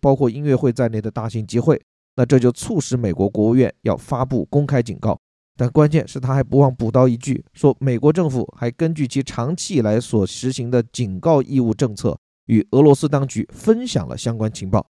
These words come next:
那这里说的所谓警告义务政策，就是如果美国的情报机构收集到即将发生袭击或者绑架的可靠且具体的情报，他们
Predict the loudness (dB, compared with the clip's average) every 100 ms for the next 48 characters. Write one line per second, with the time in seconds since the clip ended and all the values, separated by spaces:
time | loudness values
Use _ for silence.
0 | _ _ _ -2 0 0 0 0 2 2
1 | 0 2 2 0 -4 -4 0 2 2 2
2 | 0 0 0 -2 -2 -4 -6 -2 0 0
3 | -4 -4 -2 2 2 2 -2 -4 -2 0
4 | 0 0 0 0 0 0 0 -2 -4 _
5 | 0 4 4 4 0 0 -2 0 0 0
6 | -2 0 -2 -4 -4 -4 -4 -6 -2 0
7 | 2 0 -4 -4 -2 0 -2 -4 _ -8
8 | 0 0 2 0 2 0 -2 -2 -2 -2
9 | -4 -4 -4 -2 -2 -6 -20 -6 -2 -2